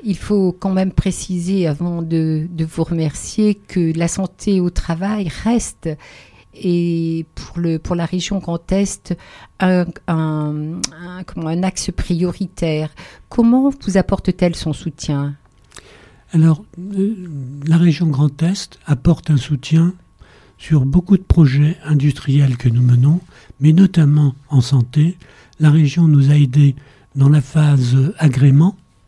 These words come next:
Speaker 2: pour accélérer les procédures et elle nous a aidés pour faire connaître ce que l'on fait en faisant venir le ministre de la Santé le vingt-huit avril de cette année,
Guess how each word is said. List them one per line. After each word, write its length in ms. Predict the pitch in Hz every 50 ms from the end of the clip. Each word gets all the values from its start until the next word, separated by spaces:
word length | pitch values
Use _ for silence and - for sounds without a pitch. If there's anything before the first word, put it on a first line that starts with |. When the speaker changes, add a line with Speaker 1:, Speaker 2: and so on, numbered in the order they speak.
| _ - - - _ -
Speaker 2:
pour 160 | 151 120 131
accélérer 520 | 147 120 - - 147 135 139 135 139 143
les 120 | 127 131 123
procédures 680 | - 135 120 - 139 123 110 127 143 156 165 175 170 - - _ _ _ _ _ _ _ _ _ _ -
et 280 | 185 175 190 208 233 -
elle 200 | - 160 143 156
nous 200 | 151 156 147 139
a 40 | 156
aidés 260 | 160 160 143 175 190
pour 220 | 190 - 165 - -
faire 220 | - 151 - -
connaître 580 | - - 175 170 165 160 156 147 - - - - -
ce 120 | - -
que 160 | - - 151
l'on 160 | 139 143 139
fait 340 | 123 - - 165 170 196 190 - - _ - - - _ -
en 100 | 151 143
faisant 420 | - - - 185 160 156 170 156 139
venir 500 | 131 147 151 156 156 151 139 127 120 - - _ _ _ _ -
le 80 | 139 131
ministre 500 | 143 156 170 170 175 160 - - 170 151
de 100 | 120 131
la 120 | 143 135
Santé 560 | - - 143 135 120 - - 160 170 185 214 -
le 100 | 135 135
vingt-huit 520 | 120 113 160 180 185 - - 185 - -
avril 380 | 165 151 131 139 151 151 143 131
de 100 | 127 127
cette 300 | 120 - 151 131 - 143
année, 400 | 139 127 143 147 156 170 175